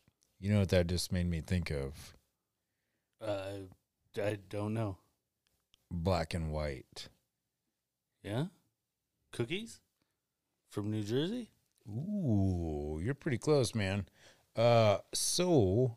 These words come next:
Speaker 1: I don't know exactly where this company is based out of, uh, but I, when I was scrolling the one day, um, I seen it,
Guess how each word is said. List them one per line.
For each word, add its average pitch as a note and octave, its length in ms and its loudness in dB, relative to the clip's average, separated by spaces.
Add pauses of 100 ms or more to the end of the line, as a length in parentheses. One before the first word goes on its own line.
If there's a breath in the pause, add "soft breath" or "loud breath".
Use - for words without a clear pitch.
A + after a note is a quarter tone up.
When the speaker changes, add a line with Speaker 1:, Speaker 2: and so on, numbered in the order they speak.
(140)
Speaker 1:
I - 40 -2
don't D3 180 2
know B2+ 140 2
exactly G2+ 580 2
where F#2+ 200 2
this F2 200 0
company B2 380 2
is D#2 140 -2
based G#2+ 560 -2
out - 200 -10
of, C#2+ 280 -14 (720 soft breath)
uh, F#2 520 -2
but G2+ 180 -2
I, F#2 260 -6 (240)
when G2 180 -6
I F2 100 -4
was - 180 -4
scrolling G#3 520 0
the G2+ 80 0
one E3+ 220 -4
day, G2 300 -2 (300)
um, A2 340 0
I F2+ 80 0
seen G3+ 380 2
it, A2 220 0